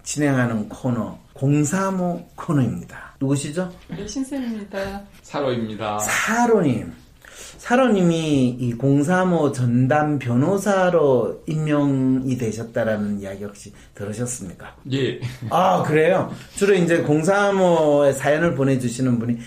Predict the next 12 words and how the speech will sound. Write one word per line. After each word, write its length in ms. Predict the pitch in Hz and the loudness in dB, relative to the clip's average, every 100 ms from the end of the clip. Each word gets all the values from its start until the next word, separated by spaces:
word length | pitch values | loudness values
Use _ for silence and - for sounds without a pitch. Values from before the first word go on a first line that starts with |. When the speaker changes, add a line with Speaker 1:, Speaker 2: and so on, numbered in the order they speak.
| - | -16
Speaker 1:
상당히 480 | - 139 135 143 139 | -10 -4 0 2 2
억울한 420 | 165 170 175 147 | 2 2 2 0
사연, 540 | 123 113 113 107 95 - - - | -2 -2 0 -2 -4 -14 -14 -2
억울한 440 | 170 208 214 170 | 2 4 4 2
마음으로 580 | 123 123 123 117 113 104 | 2 2 0 0 0 -2
많이 300 | 101 110 127 | -4 -2 -2
보내주시잖아요. 960 | 120 127 113 101 - 104 95 90 85 | 0 0 0 -4 -10 -10 -8 -10 -8
Speaker 3:
네. 200 | 123 110 92 - - | -6 -8 -8 -16 -12
Speaker 1:
그래서 240 | 143 135 147 | -6 -2 0
그분들은 580 | 156 165 196 165 131 117 | 0 -2 -2 0 0 -2
단순히 540 | 104 101 143 170 170 | -4 -10 -6 -4 -2
그냥 560 | 139 127 117 113 104 | -2 -2 -2 -4 -6